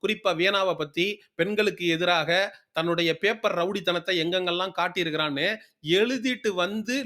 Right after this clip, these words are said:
லெஃப்ட், ரைட் வாங்கியிருக்கிறாரு பிரஜனை. என்ன நடந்துச்சு, ஏது நடந்துச்சுன்றதை பற்றி தெளிவாக பார்க்க வேண்டியிருக்கு. உள்ள வந்ததுமே சாண்ட்ரா, திவ்யா கணேஷ் ரெண்டு பேருக்குமே ரோஸ்ட். சாண்ட்ராவும் திவ்யா கணேஷும் ஒர்ஸ்ட் பெர்ஃபார்மர்ஸா செலக்ட் ஆகி இந்த வாரம் சிறையில இருக்கணும்,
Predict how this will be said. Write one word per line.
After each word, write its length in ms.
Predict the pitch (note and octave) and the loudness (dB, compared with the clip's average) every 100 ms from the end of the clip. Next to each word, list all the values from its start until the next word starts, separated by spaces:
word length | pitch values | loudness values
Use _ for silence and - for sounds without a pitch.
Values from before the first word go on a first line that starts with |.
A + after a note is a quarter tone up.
| D#3+ E3 | -2 0
லெஃப்ட், 400 | G#3 - - A#3+ | 0 -2 -8 -2
ரைட் 280 | F#3 G#3 F#3 | 0 0 0
வாங்கியிருக்கிறாரு 600 | F#3 F#3 E3+ E3 E3 F3 E3 | 0 0 -2 0 0 0 -2
பிரஜனை. 380 | D3+ D#3+ E3+ A3+ - _ - | -2 0 0 0 -4 _ -4
என்ன 180 | D#3 A3+ | -2 0
நடந்துச்சு, 400 | A3+ G3+ F#3 G#3 F#3+ | 0 -2 -4 -6 -2
ஏது 200 | F#3+ G#3+ | 0 0
நடந்துச்சுன்றதை 520 | G3 F3+ E3+ F#3 F3 | -2 -6 -8 -8 -6
பற்றி 220 | E3 E3 F#3+ | -4 -6 -6
தெளிவாக 420 | - F#3+ G#3 G3 | -2 0 2 0
பார்க்க 300 | F#3 E3 D#3+ | -2 -2 -2
வேண்டியிருக்கு. 400 | D#3 D3+ C#3+ E3 A#3+ - - - | -2 -2 -2 0 -2 -2 -18 -16
உள்ள 360 | - E3+ G#3+ A3+ | -8 -2 2 2
வந்ததுமே 580 | E3 F3 F#3 E3+ D#3 G3 A3 - | 2 0 0 0 2 2 0 -6
சாண்ட்ரா, 500 | D3+ F3 F#3+ F3 F#3+ | -2 -2 0 2 2
திவ்யா 300 | D#3+ D#3 F#3 | 0 2 2
கணேஷ் 400 | E3 D3+ D3 - G#3 - _ _ | 4 2 -2 -2 -4 -6 _ _
ரெண்டு 320 | C#3 F3 G3 G3+ | -2 -2 -2 0
பேருக்குமே 480 | F3 D#3 C#3 D3+ F#3+ C3+ | 0 0 -2 -2 -2 -2
ரோஸ்ட். 380 | D#3 F3+ - D3 - _ | -2 -2 -4 -8 -10 _
சாண்ட்ராவும் 640 | - D3 G3+ G3+ F3+ F#3+ F3+ | -2 2 2 2 2 0 -4
திவ்யா 280 | E3 F#3 F#3+ | 0 2 4
கணேஷும் 460 | D#3+ D3+ C#3+ F#3 E3+ | 2 0 -2 -2 -2
ஒர்ஸ்ட் 280 | D#3 - F#3+ | -2 -4 -4
பெர்ஃபார்மர்ஸா 540 | F3 F3 E3 D3+ D#3+ D3 | -2 -2 -4 -2 -4 -2
செலக்ட் 280 | D#3 D#3+ D3+ | -4 -2 0
ஆகி 200 | C#3+ F#3+ B3 - _ D3 | 2 0 -2 -12 _ -4
இந்த 220 | F#3 A3 | 0 2
வாரம் 340 | F#3+ E3+ F#3+ G3 | 4 4 2 0
சிறையில 340 | F#3 G#3+ F#3+ | 2 4 4
இருக்கணும், 420 | E3+ E3 D#3+ E3 | 2 0 0 0